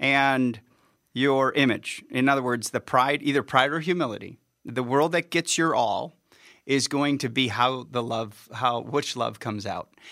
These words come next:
And most of the time, the wor-, the, the love of this world is, although it may sacrifice from time to time, to, i-, it's all about how it makes you feel when you do that. The love of God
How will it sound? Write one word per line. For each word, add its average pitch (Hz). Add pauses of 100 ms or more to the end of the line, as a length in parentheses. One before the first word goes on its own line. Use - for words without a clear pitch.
(260)
And 185
most 233
of -
the 294
time, 147
the 139
wor-, 131
the, 131
the 127
love 139
of 220
this 180
world 107 (140)
is, 135 (640)
although 160
it -
may 156
sacrifice 147
from 120
time 131
to 135
time, 110
to, 120
i-, 143
it's 131
all 147
about 180
how 131
it -
makes 117
you 110
feel 107 (160)
when 113
you 104
do 104
that. - (800)
The 127
love 131
of 180
God 127